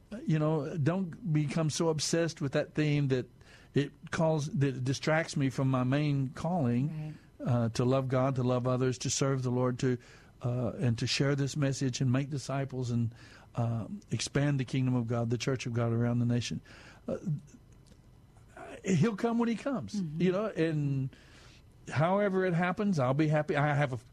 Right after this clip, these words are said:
Speaker 1: I kinda have a feeling, I, I have an idea what I'm waiting for. I'm waiting for his appearing, for him to return.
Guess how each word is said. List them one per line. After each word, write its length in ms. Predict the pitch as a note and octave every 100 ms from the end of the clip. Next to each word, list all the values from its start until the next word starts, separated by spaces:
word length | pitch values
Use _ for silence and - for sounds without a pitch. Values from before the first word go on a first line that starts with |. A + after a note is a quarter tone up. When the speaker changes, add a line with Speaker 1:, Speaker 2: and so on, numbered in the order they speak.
| - - -
Speaker 1:
I 140 | D#4+
kinda 300 | B3 F#3 D3+
have 160 | C#3 C3+
a 60 | B2+
feeling, 420 | - D3+ D3 C3+
I, 160 | C3 B2 - - - -
I 60 |
have 220 | D3+ D#3 C#3+
an 80 |
idea 560 | C3 B2+ A2+ D3 G#3 D#3
what 220 | D#3+ C3
I'm 160 | B2 A#2+
waiting 360 | C3+ D#3+ B2+ A2+
for. 400 | A#2 A2+ C#3+ B3 - - -
I'm 160 | A#2 B2
waiting 240 | C3 C#3+ C3+
for 140 | C3+
his 140 | C3 A#2+
appearing, 460 | A2+ B2+ B2 C#3+
for 160 | C3 B2+
him 180 | B2 B2+
to 80 |
return. 520 | A#2+ A#2 A#2+ A#2+ C#3+